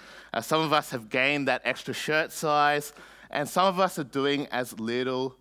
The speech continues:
as possible. Maybe you're in that group, or maybe you're in the second group. covid's been a time of productivity. Getting into that backyard project, that do-it-yourself home reno that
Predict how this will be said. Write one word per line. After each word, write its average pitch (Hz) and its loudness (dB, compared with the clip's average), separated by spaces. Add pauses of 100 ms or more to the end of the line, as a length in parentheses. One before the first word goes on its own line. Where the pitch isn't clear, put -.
(160)
as 107 -4 (200)
possible. 165 -6 (680)
Maybe 180 -2
you're 185 0
in 165 0
that 170 2
group, - -4 (440)
or 147 -2
maybe 175 0
you're 156 0
in 147 -2
the 143 -6
second 202 -2
group. 147 -2 (540)
covid's 185 -2
been 160 0
a 131 -4
time 135 0 (260)
of 120 -2
productivity. 135 0 (880)
Getting 147 2
into 151 -4
that 131 0
backyard 131 0
project, 139 -2 (120)
that 127 -2
do-it-yourself 131 0
home 127 -2
reno 156 2
that 135 0